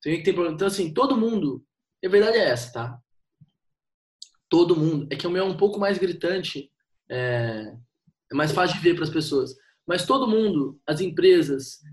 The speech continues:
os lugares vão encontrar um jeito de te desqualificar, entendeu? "Ah, não, mas é porque você trabalhava com finanças, a gente trabalha com moda",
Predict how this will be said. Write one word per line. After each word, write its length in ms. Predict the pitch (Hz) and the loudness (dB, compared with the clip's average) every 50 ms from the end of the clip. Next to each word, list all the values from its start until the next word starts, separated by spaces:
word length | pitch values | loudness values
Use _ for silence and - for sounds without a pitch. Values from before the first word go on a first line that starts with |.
| - - | -16 -12
os 100 | 151 147 | -6 -4
lugares 320 | 156 156 170 175 175 156 151 | -2 0 2 2 2 2 2
vão 100 | 202 214 | 0 0
encontrar 380 | 208 208 208 196 - 185 170 160 | 0 0 -2 -2 -2 -2 -2 -2
um 60 | 151 | 0
jeito 460 | 151 175 170 160 156 - - 127 - - _ _ _ _ | 4 4 6 6 4 2 -4 -14 -16 -18 _ _ _ _
de 80 | 151 151 | -8 -6
te 140 | 151 160 160 | -6 -6 -6
desqualificar, 760 | 160 - - 180 170 170 156 - 170 - 127 107 95 - - _ _ _ _ 120 | -4 -2 0 0 0 0 -2 -6 -6 -6 -6 -6 -6 -8 -12 _ _ _ _ -14
entendeu? 420 | 120 127 135 143 131 117 117 - - _ _ _ _ _ | -8 -4 -2 -2 -2 -2 -4 -10 -14 _ _ _ _ _
"Ah, 100 | 202 233 240 | -2 0 2
não, 80 | 214 | 4
mas 120 | 196 160 175 | 4 4 4
é 40 | 180 | 2
porque 160 | - - 190 | 2 0 0
você 120 | 170 165 156 | 0 0 0
trabalhava 280 | 185 190 196 208 202 | 0 2 2 2 2
com 120 | 220 233 214 | 0 -2 0
finanças, 440 | 294 262 240 214 208 208 - 165 156 | 0 2 2 2 0 0 0 0 0
a 40 | 143 | 0
gente 160 | 147 165 - | -2 -2 -2
trabalha 280 | 190 185 180 180 190 | -2 0 0 0 0
com 120 | - 226 226 | 0 -2 0
moda", 420 | 208 185 180 165 147 123 123 - | 2 2 4 2 2 -2 -4 -6